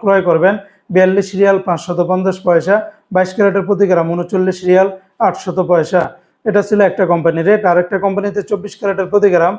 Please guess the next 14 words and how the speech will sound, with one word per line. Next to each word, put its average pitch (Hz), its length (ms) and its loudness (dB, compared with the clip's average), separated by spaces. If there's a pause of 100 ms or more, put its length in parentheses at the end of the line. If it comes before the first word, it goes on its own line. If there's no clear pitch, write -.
(340)
একচল্লিশ 196 440 0 (120)
রিয়াল 202 180 4 (100)
ছয়শত 180 340 0 (120)
চার 196 140 4 (120)
পয়সা, 180 280 0 (400)
বাইশ 185 200 0
ক্যারেটের 196 320 0
প্রতি 196 180 2
গ্রাম 165 260 2
আটত্রিশ 185 380 -2
রিয়াল 190 160 2
একশত 175 280 -4 (100)
বিয়াল্লিশ 175 400 0
পয়সা, 180 300 2